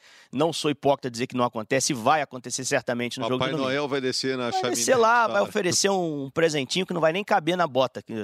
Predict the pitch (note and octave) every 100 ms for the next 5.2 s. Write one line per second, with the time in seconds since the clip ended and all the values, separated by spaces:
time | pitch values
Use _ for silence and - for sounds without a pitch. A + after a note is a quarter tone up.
0 | G2+ A2 D3 A#2 A2+ A2 A2 B2 B2+ B2
1 | G#2+ A2 A#2 A#2+ D3+ G3 A#3+ C3 G#2+ -
2 | - C#3 - - - B3+ E3+ F3 F3 E3
3 | - F#3 G3+ G#3+ F#3+ G3+ E4+ - B3 E3+
4 | D#3+ D#3 G3+ D4 A3 A#3 A#2+ A2 - -
5 | D#3 -